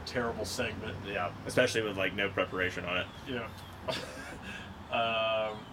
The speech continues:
Speaker 1: yeah, I think that pretty much covered everything I wanted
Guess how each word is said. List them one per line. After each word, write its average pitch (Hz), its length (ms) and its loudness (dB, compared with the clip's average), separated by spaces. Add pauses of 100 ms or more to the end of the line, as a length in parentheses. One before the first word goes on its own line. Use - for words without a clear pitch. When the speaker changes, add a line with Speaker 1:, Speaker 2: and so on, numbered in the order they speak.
(480)
Speaker 1:
yeah, 175 160 0
I 170 60 2
think 196 180 -6
that 139 220 4 (160)
pretty 151 160 -6
much 139 260 -8
covered 127 300 0
everything 127 320 -6
I 127 100 -2
wanted 117 500 -4